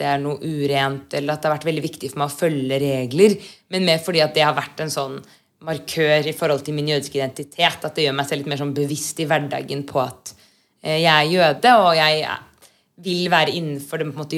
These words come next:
jødiske rammen. Det er en påminnelse for meg. Men er de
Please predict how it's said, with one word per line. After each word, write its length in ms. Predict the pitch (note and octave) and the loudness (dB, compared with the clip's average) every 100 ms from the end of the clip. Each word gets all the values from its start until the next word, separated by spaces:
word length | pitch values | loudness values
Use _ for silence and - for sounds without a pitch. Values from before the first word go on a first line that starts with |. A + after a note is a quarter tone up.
| D#3 | -2
jødiske 320 | C3+ - F3 | -2 -4 0
rammen. 380 | D3+ G2+ B1 - _ | 0 0 -10 -16 _
Det 80 | |
er 60 | A#3 | 4
en 60 | A3+ | 6
påminnelse 480 | F#3 D3 C#3+ C#3+ D#3 | 2 2 -4 -6 -6
for 160 | D#3 | -6
meg. 160 | C#3 - _ _ _ _ _ _ _ _ | -6 -8 _ _ _ _ _ _ _ _
Men 300 | G#3 G#3 G3+ G3+ - _ _ _ | 2 4 4 0 -20 _ _ _
er 320 | F3 F3 F#3 | 2 4 4
de 300 | D3+ - E3 | -2 -12 -14